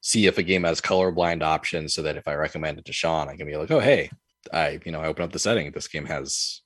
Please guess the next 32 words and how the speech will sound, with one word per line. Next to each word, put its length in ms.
has 140
colorblind 420
options." 460
Yeah. 260
So 480
I, 680
I 180
do 260
settings 460
now, 240
but 140
I 80
didn't 280
used 300
to. 260
I 120
didn't 240
used 260
to, 140
but 100
I 80
think 260
nowadays 600
I 80
am 240
a 40
fiddle 340
with 120
settings 340
kind 160
of 80
person. 400